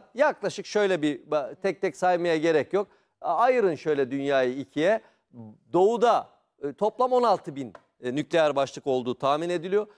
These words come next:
Bunun sekiz bini, e, doğuda, sekiz bini yaklaşık batıda. Yani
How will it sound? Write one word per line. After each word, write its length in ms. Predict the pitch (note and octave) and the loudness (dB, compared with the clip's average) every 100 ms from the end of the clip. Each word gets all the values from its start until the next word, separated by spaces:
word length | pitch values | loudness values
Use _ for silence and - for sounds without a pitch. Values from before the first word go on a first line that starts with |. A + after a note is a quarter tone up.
| _ C#4 | _ -6
Bunun 280 | B3 F#3 | -2 -2
sekiz 480 | D3+ A3+ A#3 A#3 F#3 | -2 -2 -2 -2 0
bini, 300 | F3 D#3 A2 _ _ _ C#3 | 0 0 0 _ _ _ -2
e, 60 | C#3 C#3 C3+ B2 A2 | 2 2 4 2 2
doğuda, 420 | F#3 G3+ G3 G#3+ - | 4 2 2 -4 -2
sekiz 380 | C4+ F#3 D#3+ | -4 -2 -6
bini 120 | C#3 F3 | -4 -2
yaklaşık 500 | D#3 - B2+ - D#3 | -2 -4 -14 -6 -4
batıda. 320 | C#3 G#2+ B2+ | -4 -8 -2
Yani 240 | F3+ A2+ | -2 -2